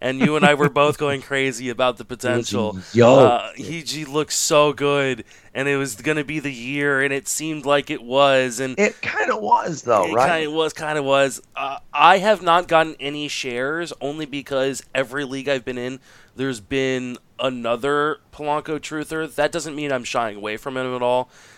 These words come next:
Speaker 1: Uh, just I have yet to get a share, uh, and, you know, I still probably have forty-five drafts to go. So
Speaker 2: <laughs> Minimum,
Speaker 1: <laughs> yeah,
Speaker 2: at least.
Speaker 1: exactly. So the,
Speaker 2: Will you
Speaker 1: tomorrow.
Speaker 2: take him in N F B C though,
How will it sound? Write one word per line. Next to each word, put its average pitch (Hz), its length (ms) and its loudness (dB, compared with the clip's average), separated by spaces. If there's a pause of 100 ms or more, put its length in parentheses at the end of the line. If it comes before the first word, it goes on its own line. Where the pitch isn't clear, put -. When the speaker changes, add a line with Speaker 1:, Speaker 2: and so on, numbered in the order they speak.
(100)
Speaker 1:
Uh, 110 220 0
just 107 240 -10 (100)
I 113 120 -2
have 117 260 0
yet 113 280 -4
to - 80 -14
get 117 280 -4
a 113 80 -10
share, 110 600 -4
uh, 101 200 -4
and, 101 320 -12 (160)
you 107 140 -10
know, 98 100 -8
I 104 100 -4
still 101 200 -12
probably 101 320 -6
have 104 180 -4
forty-five 101 540 -6
drafts 101 400 -4
to - 120 -14
go. 131 300 2
So 113 300 -2 (240)
Speaker 2:
<laughs> - 220 -20
Minimum, 127 460 2
Speaker 1:
<laughs> - 60 -12
yeah, 165 60 4
Speaker 2:
at 139 240 4
least. 143 80 4
Speaker 1:
exactly. 123 560 0
So 117 200 -6
the, 113 380 -12
Speaker 2:
Will 170 160 8
you 185 80 8
Speaker 1:
tomorrow. 143 180 6
Speaker 2:
take 165 220 2
him 160 80 2
in 147 80 2
N 143 200 2 (100)
F - 180 -16
B 135 80 -20
C 120 300 -8
though, 87 280 -4